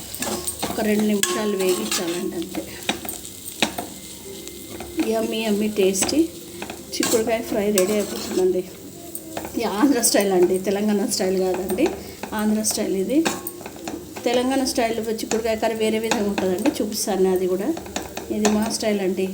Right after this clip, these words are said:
తెలంగాణ, రా-, రాయలసీమ, కర్నూలులో స్టైల్,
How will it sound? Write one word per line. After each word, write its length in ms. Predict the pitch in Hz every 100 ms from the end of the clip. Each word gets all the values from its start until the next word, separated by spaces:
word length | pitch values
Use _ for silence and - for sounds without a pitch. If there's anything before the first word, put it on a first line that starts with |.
| 185 202
తెలంగాణ, 340 | 190 190 185 190 196 - - - 202
రా-, 380 | 208 208 214 - - - 220
రాయలసీమ, 520 | 208 208 - 214 202 208
కర్నూలులో 520 | 196 202 196 190 185 185 - - - - - - - - - - - - 285
స్టైల్, 260 | - 185